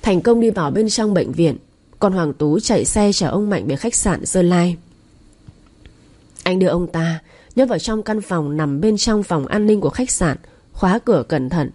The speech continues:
rồi quay trở lại bệnh viện. Bên ngoài hành lang của phòng cấp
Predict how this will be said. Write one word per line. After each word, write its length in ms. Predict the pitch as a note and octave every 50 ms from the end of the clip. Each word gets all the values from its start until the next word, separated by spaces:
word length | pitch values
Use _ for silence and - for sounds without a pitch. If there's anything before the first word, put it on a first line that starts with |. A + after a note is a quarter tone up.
| - _ _ _ _ _
rồi 160 | - - - -
quay 200 | - A3+ A3+ A3
trở 140 | - F3+
lại 220 | C3 C#3 D3 B2+ -
bệnh 200 | D3 C#3 - -
viện. 220 | - E3 D#3 C#3 - - _ _ _ _ _ _ _ _ _ _ _ _ _ _ _ _ _ _ _ _ _ _ _ -
Bên 200 | G#3+ A3 G#3 F#3+
ngoài 120 | F3 D#3
hành 260 | D#3 D3+ C#3+ C#3 D3
lang 200 | F#3 G3+ G#3 G3+
của 100 | F#3 D3+
phòng 260 | C#3 - F3+ D#3+ C#3 C3+
cấp 180 | - A3 A#3